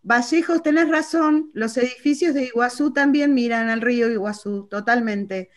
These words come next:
O sea, eso es la sensibilidad del arquitecto. ¿Hubo interacción entre Bustillo y Oneto en San Ignacio? No, no hubo, no sé si hubo inter-, interacción".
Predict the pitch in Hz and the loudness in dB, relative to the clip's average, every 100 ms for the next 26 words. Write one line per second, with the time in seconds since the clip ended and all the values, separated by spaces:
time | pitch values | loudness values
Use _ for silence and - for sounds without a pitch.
0 | - - 190 226 233 254 247 233 226 226 | -20 -14 -4 0 4 2 0 -4 -2 -4
1 | 214 202 202 208 202 208 202 208 208 196 | -4 -6 -6 -10 -8 -8 -6 -6 -4 -4
2 | 185 185 175 180 175 - 170 _ - - | -6 -8 -10 -10 -12 -12 -14 _ -20 -10
3 | - 311 320 294 254 233 220 - 302 285 | -2 0 2 2 0 -2 -4 -2 0 0
4 | 247 233 220 269 247 262 233 214 277 262 | -2 -4 -4 -4 -2 -2 -2 -2 -2 -2
5 | 240 226 214 214 226 214 233 285 285 226 | -4 -4 -6 -6 -6 -4 -2 -4 -4 -6
6 | 208 214 240 247 247 226 240 254 247 247 | -6 -4 -4 -4 -6 -4 0 2 2 -2
7 | - _ _ - 214 214 269 254 - 233 | -6 _ _ -4 -4 0 -2 -2 -2 -2
8 | 226 220 196 180 160 170 180 170 147 - | -2 -2 -4 -6 -8 -8 -6 -6 -8 -12
9 | 139 135 | -14 -14